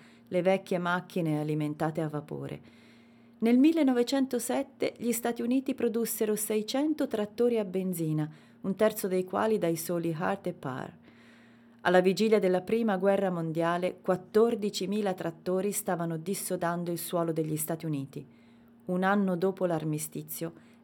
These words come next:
erano saliti a centocinquantottomila. I trattori, sempre più accessoriati e con motori a scoppio sempre più potenti,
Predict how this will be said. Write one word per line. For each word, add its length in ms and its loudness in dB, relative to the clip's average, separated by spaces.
erano 300 0
saliti 600 -4
a 140 -4
centocinquantottomila. 1900 -6
I 120 -2
trattori, 600 4
sempre 400 2
più 160 -2
accessoriati 760 -2
e 60 -4
con 180 -6
motori 380 0
a 60 0
scoppio 520 -2
sempre 420 -2
più 160 -8
potenti, 600 -4